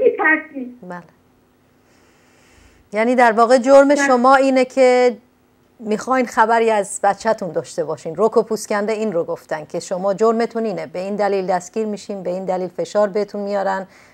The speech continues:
Speaker 2: و این ادعای به نظر من خیلی مسخره که به شما گفتن برین دانشگاه از اونا بپرسین. اه، به معنی دوباره فرستادن اینجا و اونجا.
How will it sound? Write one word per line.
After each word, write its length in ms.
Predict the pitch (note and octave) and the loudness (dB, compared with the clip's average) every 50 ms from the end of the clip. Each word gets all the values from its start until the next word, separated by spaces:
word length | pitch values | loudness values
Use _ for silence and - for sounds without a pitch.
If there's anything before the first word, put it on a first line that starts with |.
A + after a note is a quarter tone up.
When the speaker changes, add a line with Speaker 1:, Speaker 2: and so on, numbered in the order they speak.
| _ _ | _ _
Speaker 2:
و 40 | F#3 | -6
این 280 | F3+ G3 G#3+ G#3 F#3+ - - | -4 -2 -2 -4 -6 -6 -4
ادعای 640 | G#3+ G3 D#3+ G3+ G3 G3 G3 G3+ G#3 G3 G3 G3 F#3+ | -4 -2 0 0 2 2 2 2 2 2 2 0 0
به 160 | E3 E3 F#3 | 0 -2 -2
نظر 360 | F3+ F#3 F#3 F#3 G3+ F#3+ G3 | -2 0 0 0 0 0 0
من 160 | F#3+ G3 G3 F#3+ | 0 -2 -6 -6
خیلی 280 | - - G3 F#3+ F#3+ | -6 -6 -4 -4 -4
مسخره 540 | F#3+ F#3+ F#3+ F3+ - - - E3+ E3 F#3 G3 | -4 -4 -4 -4 -6 -6 -6 -4 -2 -2 -4
که 140 | F#3+ - F3+ | -4 -4 -4
به 80 | E3+ | -4
شما 300 | F3+ - - F3+ F3+ F#3+ | -4 -4 -6 -6 -6 -4
گفتن 380 | F3 F3+ E3+ - - G3+ G3 F#3+ | -4 -4 -6 -4 -4 -4 -4 -2
برین 280 | F#3 G3 F#3+ F#3+ F#3+ F#3 | -2 -2 -2 -4 -4 -4
دانشگاه 600 | F#3 F3+ F3+ F3+ F3 - - - G3+ F#3+ F3+ F3 | -4 -2 -2 -4 -4 -6 -4 -2 -2 0 0 -2
از 120 | F3 F3 | -4 -6
اونا 200 | F#3+ G3+ A3+ A3+ | -4 -4 -2 -2
بپرسین. 580 | F#3+ F3 E3 - - C#3 - - - - A#2+ - - _ _ _ _ _ _ _ _ _ _ _ _ _ _ _ - | -2 -2 -4 -6 -10 -14 -12 -14 -16 -16 -16 -18 -20 _ _ _ _ _ _ _ _ _ _ _ _ _ _ _ -12
اه، 260 | E3+ F3 F3 F3 E3+ E3+ F#3 _ _ | -10 -8 -8 -8 -8 -10 -14 _ _
به 200 | G3 F#3+ G3 G3 | -4 -4 -2 -2
معنی 400 | G3 F#3+ F#3+ F#3+ G3+ G3+ G#3 G3 | 0 0 0 0 0 -2 -2 -4
دوباره 480 | - - G3 F#3+ F3 F#3 F#3+ F#3 G3+ | -2 0 0 2 4 4 4 4 2
فرستادن 680 | G3 - G#3 F#3+ F#3 F3 - - G3+ F#3 F3 F#3+ F#3+ G3 | 0 0 0 0 0 -2 -4 -4 -4 -2 -2 -2 -4 -2
اینجا 540 | F#3+ F#3+ - F#3 F#3+ F#3 F3+ G3 F#3+ F#3 E3+ | -4 -4 -6 -6 -8 -6 -2 0 2 2 2
و 40 | |
اونجا. 580 | E3+ F#3 - F#3 F#3 F#3+ F3+ G#3+ G3+ F3+ C3 C3 | 0 -2 -4 -6 -8 -6 -2 0 0 0 0 -4